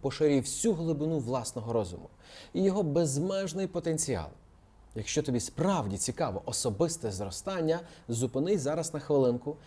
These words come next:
підпишись, увімкни дзвіночок і дозволь нашій подорожі до мудрості твоєї версії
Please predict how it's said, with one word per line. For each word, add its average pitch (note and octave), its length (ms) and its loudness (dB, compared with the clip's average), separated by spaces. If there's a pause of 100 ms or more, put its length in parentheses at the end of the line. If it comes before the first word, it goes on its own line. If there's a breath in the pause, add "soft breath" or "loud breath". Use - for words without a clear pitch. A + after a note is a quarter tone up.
(200 loud breath)
підпишись, D3 720 0
увімкни A#2 420 -4
дзвіночок D3+ 500 -2 (280 loud breath)
і E3 100 4
дозволь B2+ 420 2
нашій A#2+ 560 -2
подорожі C3 580 0
до G2 140 -2
мудрості F3 680 0 (420 loud breath)
твоєї A#2 460 0
версії C#3 600 0